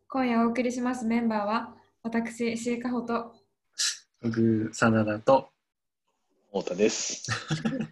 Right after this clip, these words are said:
Speaker 2: <laughs> なんで、初回のゲストは、太田さんということで、
Speaker 3: はい。
Speaker 2: はい。ちょっと試し撮りにみたいな感じですけど、やっていきたいと思います。
Speaker 3: はい。よろしくお願いします。
Speaker 1: <laughs> 今なんか間違えました？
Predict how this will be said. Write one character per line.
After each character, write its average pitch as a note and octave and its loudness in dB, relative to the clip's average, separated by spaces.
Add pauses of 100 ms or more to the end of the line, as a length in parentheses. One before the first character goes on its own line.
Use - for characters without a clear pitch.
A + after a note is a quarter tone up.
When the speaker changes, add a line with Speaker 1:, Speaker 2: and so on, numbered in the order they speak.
(140)
Speaker 2:
<laughs> - -10
な C3 -2
ん B2+ -4
で、 G#2+ -4
初 - -6
回 C#3+ 2
の C#3+ -2 (100)
ゲ A#2+ -2
ス A#2 -18
ト G#2+ -8
は、 G#2+ -4 (580)
太 A2 0
田 A2+ 0
さ A2 -4
ん G#2+ -8
と A2 -6
い A2 0
う G#2+ -4
こ - -20
と G#2 -6
で、 G#2+ -2 (960)
Speaker 3:
は F2 -4
い。 - -12 (120)
Speaker 2:
は - -20
い。 - -20 (280)
ち - -16
ょ - -10
っ A2 -14
と F#2 -14
試 G#2+ -6
し - -12
撮 G2+ -8
り F#2+ -12 (160)
に G2+ -8
み F#2+ -8
た - -4
い - -6
な - -12
感 - -8
じ E3+ -6
で - -8
す - -12
け - -8
ど、 - -4 (260)
や G2 -2
っ - -4
て - -4
い F2 -6
き - -12
た - -2
い - -4
と - -12
思 - -14
い - -18
ま - -20
す。 G3+ -20 (560)
Speaker 3:
は F2+ -4
い。 - -10
よ G2+ 4
ろ G2 8
し - -2
く - 0
お F2+ 4
願 D#2+ -4
い A2+ 2
し - 0
ま - 0
す。 - 0 (320)
Speaker 1:
<laughs> - -12
今 C#4+ 0
な B3+ 0
ん B3 -2
か - -12
間 G#3+ -8
違 - -10 (160)
え A#3+ 0
ま A#3+ -4
し - -10
た？ - -10